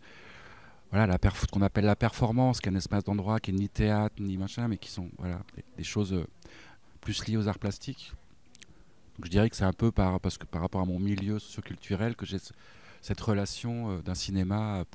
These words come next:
avec un cinéma, euh, ça m'intéresse de jouer avec la forme et les possibilités du cinéma. En fait, c'est aussi simple que ça.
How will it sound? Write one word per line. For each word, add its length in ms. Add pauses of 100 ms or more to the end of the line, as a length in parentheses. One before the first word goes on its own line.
avec 220
un 60
cinéma, 640
euh, 260 (560)
ça 160
m'intéresse 380
de 80
jouer 140
avec 120
la 120
forme 340
et 40
les 60
possibilités 480
du 80
cinéma. 360
En 60
fait, 160
c'est 220 (320)
aussi 140
simple 220
que 100
ça. 220